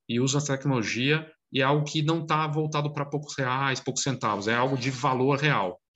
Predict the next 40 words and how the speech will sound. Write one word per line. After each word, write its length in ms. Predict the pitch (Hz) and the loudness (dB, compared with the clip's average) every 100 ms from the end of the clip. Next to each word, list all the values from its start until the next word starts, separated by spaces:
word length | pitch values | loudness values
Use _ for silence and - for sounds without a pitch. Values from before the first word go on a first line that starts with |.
| - | -6
né? 140 | 117 | -4
Então, 220 | 113 143 | 0 2
o 60 | 151 | 4
colecionador 520 | 160 151 143 123 120 | 4 2 0 0 -2
compra 340 | - 143 156 175 | 0 0 2 -2
porque 160 | - | -2
se 120 | 143 147 | -2 -2
interessou, 640 | 143 120 - - 156 196 - - | -2 -4 -6 -2 -2 -4 -12 -2
pode 200 | - 147 | 2 4
revender, 600 | 127 120 117 107 135 180 _ _ - | 4 2 0 2 2 0 _ _ -8
e 100 | 131 | -2
pro 160 | 147 | 0
fotógrafo 580 | 151 156 147 135 135 - | 2 0 2 0 -2 -4
isso 140 | 131 | -2
é 40 | 139 | -2
interessante. 640 | 139 139 127 117 98 - _ - | 0 2 2 0 -2 -6 _ -4
É 80 | 131 | 2
um 60 | |
mercado 360 | 151 147 147 139 | 2 2 0 0
de 120 | 135 | -4
valor, 640 | 131 139 127 120 107 92 | 2 2 2 2 2 -2
não 100 | 95 | -4
é 20 | 123 | -4
um 40 | |
mercado 360 | 135 - 120 117 | -4 -4 -4 -2
de 100 | - | -4
centavos 640 | 127 110 110 113 117 110 | -4 -4 -2 -2 -4 -6
nem 180 | 113 113 | -4 -2
de 280 | 110 110 110 _ _ - | -2 -2 -4 _ _ -12
re-, 100 | 107 | -4
poucos 300 | 120 - - | -4 -2 -2
reais. 540 | 110 - - - _ _ _ _ _ _ | -2 -4 -8 -8 _ _ _ _ _ _
O 140 | 165 180 | 2 4
I 180 | 208 | 4
do 160 | 165 120 | 4 2
vital, 480 | 107 110 151 143 117 | 0 -2 2 2 0
de 140 | 110 | 2
interface 600 | 147 151 143 - 139 - | 4 4 0 0 -2 0
e 20 | |
integração. 600 | 147 147 143 127 - 98 | -2 -2 -2 -2 -2 -6